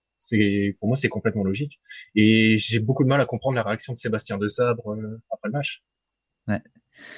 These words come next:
Speaker 2: Réaction à retrouver sur le, le onze amiénois point F R. Euh, c'est vrai qu'on, euh, l'écoute.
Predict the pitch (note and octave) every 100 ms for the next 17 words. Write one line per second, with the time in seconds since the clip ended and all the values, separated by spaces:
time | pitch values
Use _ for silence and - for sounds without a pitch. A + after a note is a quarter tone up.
0 | - - - - A2 A2 - B2 A#2 A2+
1 | B2 A#2+ - A#2 A2 G#2+ A2 A2+ A#2+ A#2
2 | A2+ A#2 A#2+ A2+ A#2 A#2 A2+ - C3 C#3
3 | A#2 A2 G#2+ A2 C3+ C3 - A#2 A2+ A2
4 | A2 G#2+ G#2+ - - A2+ B2+ C3 C3+ F#3
5 | - - -